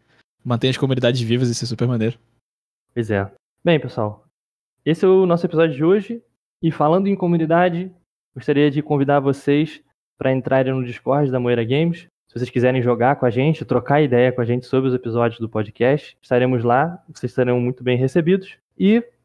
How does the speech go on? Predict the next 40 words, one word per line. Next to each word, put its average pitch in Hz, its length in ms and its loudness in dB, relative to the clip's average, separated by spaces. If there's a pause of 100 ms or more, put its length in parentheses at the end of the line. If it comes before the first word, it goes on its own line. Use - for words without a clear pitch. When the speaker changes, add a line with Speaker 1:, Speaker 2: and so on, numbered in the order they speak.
(120)
Speaker 2:
o 170 80 -8
podcast 190 800 0
Tomos 170 240 2
Revelados 165 520 2
não 151 80 0
é 160 60 4
só 156 160 -2
um 156 60 0
podcast, 160 720 -2 (120)
vocês 135 160 -10
devem 147 200 0
saber 139 320 0
que 143 100 -4
existe 143 300 -2
também 139 280 0
um 143 140 -2
blog 151 380 2
onde 135 160 0
estão 147 320 0
compilados 135 560 0
esses 131 260 -6
textos 147 320 0
que 123 80 -4
a - 20 0
gente 127 220 -4
traduziu 123 480 0
e 127 40 2
narrou 120 300 0
aqui. 196 320 -2 (380)
Vocês - 120 -10
podem 131 200 0
conferir 135 560 0 (100)
em 131 120 -4
tomos 131 200 2
revelados 131 400 0
ponto 131 300 -2
blogspot 127 640 0
ponto 127 240 -8
com. 190 300 0 (360)
E 233 300 2